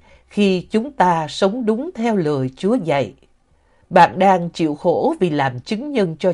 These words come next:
Chúa hay vì làm điều ác Lạy Chúa, con biết rằng sẽ có những bức hại khó khăn khi con sống đời chứng nhân cho Ngài.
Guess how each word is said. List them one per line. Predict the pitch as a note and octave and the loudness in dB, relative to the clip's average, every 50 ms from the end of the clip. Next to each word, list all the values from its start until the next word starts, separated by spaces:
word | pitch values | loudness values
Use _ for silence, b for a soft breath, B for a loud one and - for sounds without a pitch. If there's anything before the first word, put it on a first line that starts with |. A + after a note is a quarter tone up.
| - | -2
Chúa | - G3 G3 G3+ A3 B3+ D#4 F4 b b b b b b | -2 -2 0 2 2 0 0 -2 b b b b b b
hay | b - G#3+ G#3 G3+ G3+ F#3+ | b 4 4 6 6 6 2
vì | E3+ D3+ E3 E3+ D#3 | 0 0 -2 -2 0
làm | D#3 D#3 D3+ C#3+ C3+ C#3 | 0 0 0 -2 -2 -4
điều | C#3 D3+ D3 D3 - _ | -4 -4 -4 -4 -6 _
ác | - G#3+ A#3+ C4+ E4+ F#4 - _ _ _ _ _ _ _ _ _ _ _ _ _ _ _ _ _ _ _ | -6 -2 -2 -2 -2 -4 -8 _ _ _ _ _ _ _ _ _ _ _ _ _ _ _ _ _ _ _
Lạy | _ E3 E3 D#3 - - - | _ -6 -6 -6 -6 -8 -10
Chúa, | - - F#3+ F#3+ G#3 A#3+ C#4 D4+ b b b b b b b b b b b | -6 -2 -2 0 0 -2 -4 -6 b b b b b b b b b b b
con | - G#3 G3+ F#3 F#3 | 6 6 6 6 6
biết | F#3 C4 D#4+ | 2 0 -2
rằng | - - F3+ F#3 D#3+ C#3+ C#3 C3 | -2 -2 0 0 0 0 -2 -6
sẽ | C3 - E3+ D3+ | -2 -2 -2 -2
có | - - G#3 A3+ | 0 0 0 0
những | C4 C4 G3+ D#3+ B2 - G#3 A#3 | 0 0 -2 -4 -4 -6 -6 -4
bức | A3 D4+ - - | -6 -6 -6 -6
hại | F#3 E3 D#3 A#2+ A2 | -6 -4 -4 -4 -4
khó | - - - A#3 C4 | -6 -4 -2 -2 -2
khăn | C4 - G#3 F#3+ F3 F3 E3 b b b b b b b b | -2 -2 -2 -2 -2 -4 -8 b b b b b b b b
khi | _ - G#3+ G#3 F#3+ | _ 0 0 0 0
con | E3+ - F#3+ F#3 F3 E3+ E3 | 0 2 2 2 2 2 -2
sống | D#3+ - - G#3 B3 D4+ A#3+ | -4 -4 -2 -2 -2 0 0
đời | F3 D#3+ D3+ C3+ C3 C3+ | 0 2 2 0 -4 -4
chứng | - G3+ G#3 C#4 D4+ | -6 -6 -6 -6 -4
nhân | C#4 A3+ G3 F3 F3+ F3 - | -2 0 0 0 -2 -8 -2
cho | - G3 | -2 -2
Ngài. | E3+ D#3+ D3+ D3 C#3+ C#3+ C3+ B2+ B2 | -2 -2 -8 -6 -6 -4 -4 -6 -8